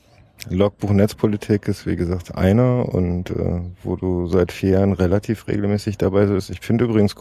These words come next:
cool, dass wenn einer von euch keine Zeit hat, dass ihr dann noch Gäste mit hinzunimmt und so. Auch die letzte Folge von An-, mit André, die habe ich natürlich gleich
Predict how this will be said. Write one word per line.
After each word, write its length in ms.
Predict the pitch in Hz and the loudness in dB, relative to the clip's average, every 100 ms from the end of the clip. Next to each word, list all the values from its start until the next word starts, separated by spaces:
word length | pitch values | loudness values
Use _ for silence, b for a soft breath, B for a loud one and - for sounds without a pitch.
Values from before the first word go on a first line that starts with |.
| 113 | 2
cool, 120 | 107 | 4
dass 160 | 101 | 4
wenn 120 | 87 78 | 0 -2
einer 160 | 90 | -2
von 160 | - - | -2 -6
euch 100 | - | -6
keine 240 | 85 85 | -4 -4
Zeit 260 | - 82 85 | -2 -2 -2
hat, 160 | 87 - | -4 -6
dass 100 | 73 | -6
ihr 80 | 76 | -4
dann 240 | 78 76 | -4 -4
noch 220 | 73 - | -8 -4
Gäste 320 | 87 95 - | -2 -2 -4
mit 160 | 98 95 | -4 -2
hinzunimmt 680 | 98 95 - 98 98 98 - | -2 -4 0 2 2 0 -4
und 120 | 95 | -4
so. 220 | 92 98 - B B B B B B | 0 0 -2 B B B B B B
Auch 180 | 90 90 | -4 0
die 140 | 95 | 2
letzte 320 | 87 - - | 2 0 -4
Folge 420 | 92 - 95 101 | -2 0 2 2
von 300 | 95 - 82 | 0 -2 -4
An-, 340 | 76 87 85 87 | -2 -4 -4 -4
mit 180 | 87 - | -4 -2
André, 460 | 92 95 98 98 | 0 2 2 2
die 160 | 95 92 | 0 -2
habe 140 | 92 | -4
ich 120 | 92 | -6
natürlich 380 | - - 95 90 | -10 -6 -6 -6
gleich 440 | - 87 98 - | -2 0 0 -2